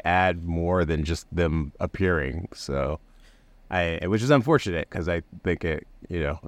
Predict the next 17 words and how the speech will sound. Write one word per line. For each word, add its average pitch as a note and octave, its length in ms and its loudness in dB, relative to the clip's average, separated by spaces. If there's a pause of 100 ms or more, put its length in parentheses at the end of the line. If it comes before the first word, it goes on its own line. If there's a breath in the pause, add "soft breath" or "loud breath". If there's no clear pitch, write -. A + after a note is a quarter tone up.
(100)
kinda F2 180 0
has E2 220 0
the D#2 120 -8 (140)
potential E2 480 -2
to D#2 60 -2
be D#2 320 -2
a C2+ 80 -4
lot D#2 240 0
more. E2+ 260 0 (320 soft breath)
Also, F3+ 380 2
just D#3 300 -2
that C#3+ 340 2
episode C#3+ 680 0 (100)
that A#2+ 180 2
I A2 140 2
did A#2 240 -2
watch, C3+ 360 2